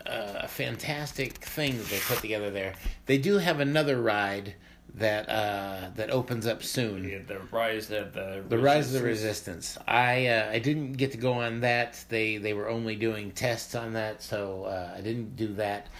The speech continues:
Speaker 1: But I did stop by Ronto Roasters, and it's pretty neat. It looks like they have a jet cooking, uh, rotisserie style, uh, Rontos, uh, which is a dinosaur looking character that they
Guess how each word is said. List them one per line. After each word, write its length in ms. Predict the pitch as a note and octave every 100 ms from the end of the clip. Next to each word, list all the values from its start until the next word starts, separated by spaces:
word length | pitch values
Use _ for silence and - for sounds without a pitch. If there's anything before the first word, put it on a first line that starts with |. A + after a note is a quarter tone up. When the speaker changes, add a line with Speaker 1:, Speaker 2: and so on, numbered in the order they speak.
| - - - -
Speaker 1:
But 100 | A#2+
I 60 | B2
did 200 | C#3 B2+
stop 300 | - B2 A2+
by 140 | A#2
Ronto 440 | A#2 B2 A#2+ B2 A2+
Roasters, 680 | B2 B2 - B2+ B2 B2 - - - -
and 520 | A2 A2 A2 A2 A2
it's 180 | C3 C3
pretty 280 | - D3+ D3
neat. 180 | B2+ A2+
It 80 |
looks 200 | C3+ D3 E3
like 160 | D#3
they 100 | C#3+
have 220 | B2+ B2+
a 40 | A2+
jet 520 | G#2+ G2+ B2 A#2 - - - - -
cooking, 600 | - C#3 C3 B2 A#2 A2+
uh, 180 | A2 A2+
rotisserie 580 | G#2+ A2+ - B2+ - A2+
style, 640 | - A2+ G#2 G#2 G2+ F#2 - -
uh, 440 | A2 G2 F#2+ F2+ E2+ - - - -
Rontos, 680 | A2 A2 G2+ G2 E2 - - - - - - -
uh, 240 | G#2 G2+
which 200 | G2+ G2+
is 140 | F#2
a 60 | G2
dinosaur 540 | F2+ G2+ G2+ - G2+ F#2+
looking 260 | F#2 F#2+
character 600 | F#2 G#2 F#2 F#2 F#2 F2
that 160 | F2 F2+
they 240 | F2+ F2